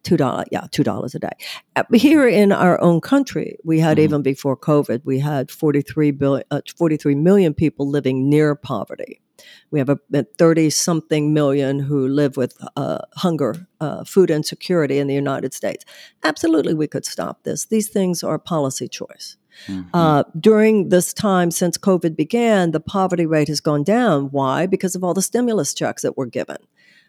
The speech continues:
Speaker 1: So
Speaker 2: Mm-hmm.
Speaker 1: absolutely, absolutely, we
Speaker 2: Mm-hmm.
Speaker 1: could, uh, we could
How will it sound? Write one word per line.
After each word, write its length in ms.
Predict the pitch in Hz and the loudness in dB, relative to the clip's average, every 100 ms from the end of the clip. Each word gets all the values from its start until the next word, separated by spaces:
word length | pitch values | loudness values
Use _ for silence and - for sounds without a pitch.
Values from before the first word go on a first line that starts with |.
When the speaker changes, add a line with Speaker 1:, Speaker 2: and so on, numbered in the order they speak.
| _ | _
Speaker 1:
So 140 | 208 - 226 | -4 -2 0
Speaker 2:
Mm-hmm. 140 | - | 0
Speaker 1:
absolutely, 680 | 220 240 240 262 131 107 - 170 _ _ - | -2 0 0 0 -2 -4 -8 -20 _ _ -8
absolutely, 520 | 208 233 247 254 196 | -6 -2 0 0 2
we 120 | 180 165 | 0 2
Speaker 2:
Mm-hmm. 120 | 170 | 0
Speaker 1:
could, 220 | 156 - - | -2 -6 -4
uh, 380 | 151 147 135 - | -2 -2 -4 0
we 140 | 160 156 | 0 0
could 180 | 156 | -4